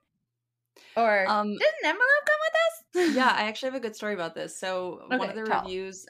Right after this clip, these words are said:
Speaker 2: okay, so I sell, like, note card sets, and they're, like, uh, a hundred and eighty-four pounds, so thick,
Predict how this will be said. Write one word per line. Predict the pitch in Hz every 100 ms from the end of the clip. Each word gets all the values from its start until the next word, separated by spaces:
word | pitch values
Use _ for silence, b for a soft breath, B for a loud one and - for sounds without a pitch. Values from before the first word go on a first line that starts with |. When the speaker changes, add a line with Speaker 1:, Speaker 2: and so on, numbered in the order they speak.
| 190
Speaker 2:
okay, | 185 156
so | 196
I | 196
sell, | 214 208
like, | 196 180
note | 165
card | 165 156
sets, | 156 147 -
and | 170
they're, | 160 156 -
like, | 156 147 -
uh, | 165 151 151
a |
hundred | 175 170
and | 151
eighty-four | 147 143 147
pounds, | 147 147
so | 156
thick, | 151 165 147 -